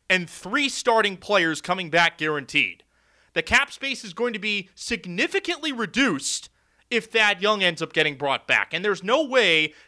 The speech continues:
that Thad Young will take less money to come back when he has a fourteen million dollar option.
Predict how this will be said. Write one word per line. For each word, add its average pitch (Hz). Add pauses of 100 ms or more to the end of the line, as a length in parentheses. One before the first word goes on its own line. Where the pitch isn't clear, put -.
that 196
Thad 214
Young 208
will 190
take 190
less 156
money 175
to 165
come 190
back 156 (220)
when 190
he 196
has 180
a 175
fourteen 190
million 160
dollar 139
option. 127